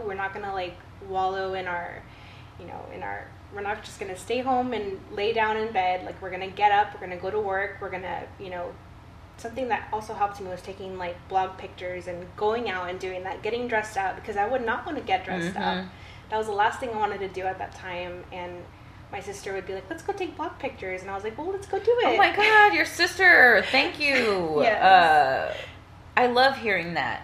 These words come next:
Speaker 1: Mm-hmm.
Speaker 2: because sometimes it just takes that nudge from a loved one
Speaker 1: Yeah.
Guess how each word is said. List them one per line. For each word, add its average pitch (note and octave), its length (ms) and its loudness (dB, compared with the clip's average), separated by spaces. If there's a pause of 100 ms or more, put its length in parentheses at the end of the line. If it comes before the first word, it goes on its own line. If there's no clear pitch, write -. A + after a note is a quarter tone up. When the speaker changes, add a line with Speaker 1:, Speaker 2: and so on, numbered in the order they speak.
Speaker 1:
Mm-hmm. A3+ 260 -12
Speaker 2:
because A3 220 0
sometimes A#3+ 380 2
it A3 80 -6
just A3 200 -4
takes G3+ 280 -2
that F#3 260 6
nudge E3 460 0
from E3+ 180 -6
a E3 80 -4
loved D3 320 0
one C#3+ 480 -4
Speaker 1:
Yeah. A3+ 160 -12